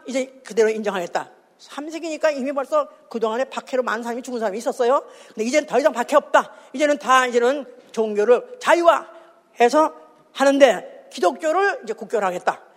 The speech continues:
기독교를 정교로 삼았어요. 그 대신에 의식은 침례가 아니라 세례라고 발표를 했어요. 세례. 그러니까 황제가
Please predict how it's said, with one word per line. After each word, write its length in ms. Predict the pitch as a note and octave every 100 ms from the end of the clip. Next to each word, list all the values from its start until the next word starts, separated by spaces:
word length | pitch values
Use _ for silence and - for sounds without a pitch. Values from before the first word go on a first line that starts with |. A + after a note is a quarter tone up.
| _ _
기독교를 480 | C#4 D4+ F4+ F4 -
정교로 520 | G#3+ A#3+ A#3 A3+ C4+
삼았어요. 460 | B3+ C4 B3+ G3 - - - - _ _ _
그 100 | C4+
대신에 560 | F4+ D#4 D#4 F#3+ D#3+ - _ _
의식은 720 | C4 E4+ E4+ G4+ D4 G3+ D3 - - _ _
침례가 460 | - F4+ G#4+ F#4+ D#4
아니라 380 | B3+ A3+ D#3 - -
세례라고 520 | - - A4+ G#4 E4+ C#4
발표를 280 | - C#4
했어요. 360 | A3+ A#3+ F3+ C#3 - - _ _ _ _ _ _ _
세례. 680 | - - C#4 A#3+ D3+ - -
그러니까 260 | E4 A#3 - _ _ _ _ _ _ _ _
황제가 440 | - A#4+ A4 D#4+